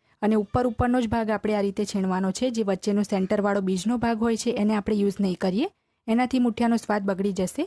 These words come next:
કારણ કે એની અંદર બીજ હોય છે. તો છોલ્યા પછી હવે જે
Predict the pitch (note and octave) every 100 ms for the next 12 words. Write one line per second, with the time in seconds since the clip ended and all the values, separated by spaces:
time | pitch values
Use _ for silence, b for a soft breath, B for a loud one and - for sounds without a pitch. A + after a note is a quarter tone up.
0 | - _ _ - G#3+ A3+ A3+ A#3 G#3 G3+
1 | G3+ G3 B3 G3+ G3+ F3+ F3+ F3+ D4 -
2 | _ _ _ _ _ - A3+ A3+ A#3+ C4
3 | C4+ B3 B3+ A#3+ A#3 A3+